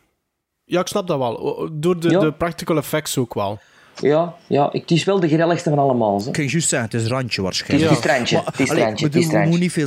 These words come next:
Speaker 3: spreken, want we, allee, we hebben alle drie veel griezeligere films dan dat gezien op een jongere leeftijd. Dus het is een beetje,
Speaker 1: Ja.
Speaker 3: allee, ja, het is een beetje
Speaker 1: Voor ons is het een beetje moeilijk voor dat te bepalen, denk ik wel.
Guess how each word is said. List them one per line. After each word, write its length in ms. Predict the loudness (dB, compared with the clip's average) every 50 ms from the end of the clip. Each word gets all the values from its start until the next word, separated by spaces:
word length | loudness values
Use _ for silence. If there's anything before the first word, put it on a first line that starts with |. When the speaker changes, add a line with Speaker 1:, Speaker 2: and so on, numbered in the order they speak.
| -2 -4 -4
Speaker 3:
spreken, 280 | -2 -2 -2 -2 0
want 280 | -2 -2 -2 -4 -6 -10 -10
we, 200 | -10 -10 -10 -10 -14 _ _ _ _
allee, 340 | _ -6 -4 -4 -6 -6 -12 _ -20 _ _ _ _ _ _ _
we 80 | -6 -4
hebben 160 | -2 -2 -2
alle 120 | -2 -2
drie 300 | -2 0 0 0 0 0 -2
veel 360 | -2 -4 -2 0 -2 -2 0
griezeligere 560 | 0 0 2 2 2 2 2 0 0 0 -2
films 240 | -2 -2 -4 -2 -2
dan 120 | -4 -4 -4
dat 100 | -4 -4
gezien 260 | -4 -2 -2 -2 -2
op 100 | -2 -2
een 60 | -2
jongere 300 | -2 0 -2 -2 -2 -2
leeftijd. 360 | -2 -2 -4 -4 -6 -12 -10 -10
Dus 80 | -8
het 100 | -6 -4
is 80 | -2 -2
een 80 | -2
beetje, 220 | -2 -2 -2 -2 0
Speaker 1:
Ja. 220 | 0 0 -2 -4 -10 -16 -18 -18 -18 -18 -18 -10
Speaker 3:
allee, 200 | -8 -6 -4 -4
ja, 100 | -4 -6
het 120 | -6 -4 -4
is 40 | -2
een 60 | -2
beetje 440 | -2 -2 -2 -2 -2 -2 -2 -4 -6 -8 -16 -20 -16
Speaker 1:
Voor 180 | -4 -2 0 0
ons 200 | 0 0 0 -2
is 100 | -4 -2
het 80 | -2
een 80 | -2 -4
beetje 400 | -4 -2 0 0 2 2 0 -2 -4 _ _ _ _ _
moeilijk 500 | -8 -4 0 0 2 2 2 0 0 -2
voor 140 | -6 -6 -2
dat 180 | -2 -2 -2
te 80 | -4 -6
bepalen, 460 | -6 -6 -4 -2 -2 -2 0 0 0
denk 240 | -2 -2 -4 -6 -6
ik 140 | -10 -10 -8
wel. 300 | -8 -8 -8 -8 -10